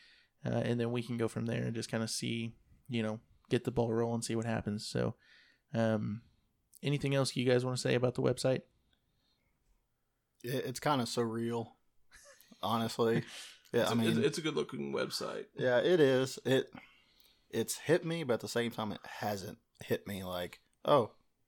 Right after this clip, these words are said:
Speaker 2: cool, we, we got a website." But at the same time, it's like, "Holy cow,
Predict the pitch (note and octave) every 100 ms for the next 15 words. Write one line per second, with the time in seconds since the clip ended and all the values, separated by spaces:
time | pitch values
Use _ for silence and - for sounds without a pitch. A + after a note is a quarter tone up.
0 | _ - D3+ A#2 - A#2+ B2 A#2+ B2 C3
1 | G2+ G2+ B2 - F#2+ F2 - _ _ -
2 | - A2+ - A#2 A#2 A#2+ A#2+ A2+ D#2+ D#2+
3 | - _ - _ _ _ _ - A#2 A2+
4 | G2+ G2+ G2 _ _ _ _ _ _ -
5 | - G#2+ E2+ E2